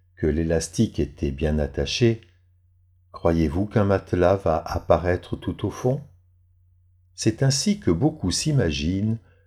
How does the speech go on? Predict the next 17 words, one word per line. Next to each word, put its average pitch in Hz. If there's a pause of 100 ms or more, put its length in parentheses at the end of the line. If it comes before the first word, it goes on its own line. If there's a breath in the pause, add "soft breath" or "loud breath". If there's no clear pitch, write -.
(140)
que 101
fonctionne 123
la 80
providence. 67 (520)
Je -
fais -
n'importe 107
quoi - (480)
et 92 (460)
tout 131
s'arrangera. 76 (880)
En 107
fait, 180 (560)
Dieu 131
a 87
déjà 98
donné. 73